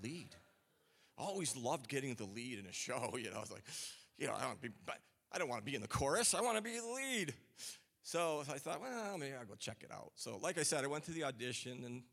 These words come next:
I was a little bit under the influence, and walked in, and come to find out, it was a group of Christians who were putting this show on. Karen Burns sitting right there. She was,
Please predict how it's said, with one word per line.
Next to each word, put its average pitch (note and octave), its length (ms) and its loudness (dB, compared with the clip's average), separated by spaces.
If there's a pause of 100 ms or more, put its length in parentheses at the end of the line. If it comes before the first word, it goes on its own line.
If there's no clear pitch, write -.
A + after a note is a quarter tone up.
(300)
I - 60 -6
was A#2+ 80 -2
a C3+ 40 -2
little B2+ 240 -2
bit B2 200 -2
under A#2+ 320 -2 (480)
the B2+ 120 -6
influence, C3 460 -4 (400)
and C3 100 0
walked F3+ 300 4
in, D#3 220 4
and C3+ 180 0
come G3 160 2
to G3 80 4
find D#3+ 240 2
out, C#3 160 6
it C3+ 80 2
was C3 120 0
a C#3+ 40 2
group C#3+ 220 -2
of A#2 100 -8
Christians - 600 0 (1080)
who D3 100 0
were D3 80 4
putting F#3+ 340 6
this - 520 4
show C3 360 0
on. B2+ 340 -2 (460)
Karen D3+ 260 4
Burns D3 300 2
sitting C#3 220 -8
right C#3+ 220 -2
there. A#2+ 280 -2 (400)
She - 180 -12
was, C#3 160 -4